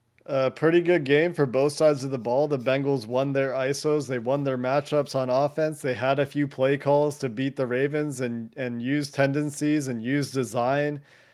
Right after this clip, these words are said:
And on the defensive side of the ball, we've talked about it. They're able to confuse Lamar Jackson, and their blitz design was just chef's kiss perfect. Lamar, we talked about, just, like, two for eight or two for eight, I think.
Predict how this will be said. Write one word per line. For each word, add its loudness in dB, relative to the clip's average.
And 0
on 4
the -2
defensive 0
side 2
of -4
the -8
ball, 4
we've -2
talked 0
about -2
it. -10
They're 0
able -2
to -8
confuse -4
Lamar 0
Jackson, -2
and -2
their 0
blitz -2
design -2
was -2
just -4
chef's 0
kiss -2
perfect. 0
Lamar, 2
we -4
talked -2
about, 2
just, -14
like, -8
two -2
for -6
eight -2
or -8
two -4
for -6
eight, -2
I -2
think. -6